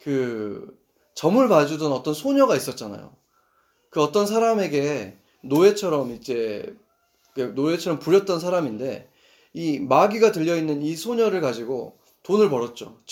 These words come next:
그 소녀가 점을 봐주는 그 돈을 가지고. 근데 그때 당시에 유대인들에게 있어서 그 유대인이, 이방인이 아니어도 점을 본다는 것 자체만으로도 어마어마한 죄였잖아요. 근데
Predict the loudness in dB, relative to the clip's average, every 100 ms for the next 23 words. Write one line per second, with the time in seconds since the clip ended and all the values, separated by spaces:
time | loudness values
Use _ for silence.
0 | -8 -2 -2 -2 -2 -2 -2 -2 0 0
1 | -2 -4 -6 -8 -6 -6 -6 -8 -10 -16
2 | -20 _ _ _ _ _ _ -2 4 4
3 | 2 -8 _ _ _ _ _ _ _ -8
4 | -2 0 2 2 0 0 0 0 -4 -10
5 | -18 _ _ _ _ _ -6 -2 0 0
6 | 4 4 4 0 -4 -6 -8 -8 -12 -16
7 | -20 _ _ _ _ _ _ _ _ _
8 | _ _ _ -8 -8 -4 -4 2 4 4
9 | 2 2 0 -2 _ -10 2 4 4 2
10 | 0 0 0 0 0 -2 -8 -4 -2 0
11 | 0 0 0 0 -2 -6 -10 -8 -4 -2
12 | 0 -2 -4 -6 -8 -10 -8 -4 -2 -2
13 | -2 -4 -4 -6 -6 -10 -12 -14 -8 -2
14 | 0 0